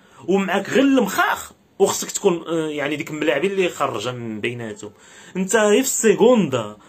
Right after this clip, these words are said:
مع كيبو غير مرشح للصعود، كامبو خاوي، انا نهضر على هاد الكامبو خاوي، وما قاد-، كتهرب من الكرة، كي-، كيدفع الكرة وكيمشي زعما يجري، زعما كيطلع، زعما،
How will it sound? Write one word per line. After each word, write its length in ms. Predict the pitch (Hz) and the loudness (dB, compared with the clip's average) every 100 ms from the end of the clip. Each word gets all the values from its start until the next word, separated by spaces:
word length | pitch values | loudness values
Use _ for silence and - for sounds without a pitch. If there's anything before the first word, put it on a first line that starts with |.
| - | -16
مع 200 | 147 165 | -8 -2
كيبو 460 | 202 202 202 185 185 | -2 -2 -6 -2 2
غير 140 | 247 | 4
مرشح 400 | 233 220 202 190 | 4 2 0 -4
للصعود، 760 | 185 185 - 214 175 147 123 120 - - | -6 -6 -2 0 0 -2 -6 -8 -10 -2
كامبو 360 | 202 190 196 | -2 -2 -4
خاوي، 600 | - 240 240 214 220 269 226 | -4 -2 0 0 0 -4 -6
انا 120 | 185 | -4
نهضر 300 | 175 151 160 | -2 -2 -4
على 120 | 147 | -2
هاد 220 | 160 143 135 | -6 -6 -10
الكامبو 360 | 131 151 143 | -14 -14 -14
خاوي، 400 | - 151 202 294 - - - - - | -12 -10 -10 -14 -18 -20 -20 -14 -4
وما 180 | 190 220 | -2 0
قاد-، 380 | 214 208 190 | 0 0 0
كتهرب 300 | 190 226 233 | 0 2 4
من 120 | 220 220 | 4 2
الكرة، 500 | 214 226 170 117 - - - | 2 2 2 -2 -10 -20 -10
كي-، 140 | 208 190 | -6 -4
كيدفع 320 | 190 - 180 | -4 -4 -2
الكرة 360 | 175 254 220 | 2 4 4
وكيمشي 340 | 160 208 - 190 | 4 0 -2 -4
زعما 220 | - 185 | -2 -2
يجري، 260 | 151 139 151 | -2 -4 -6
زعما 220 | 123 147 | -6 -6
كيطلع، 380 | 151 - 127 110 | -8 -6 -4 -2
زعما، 340 | 107 117 | -4 -8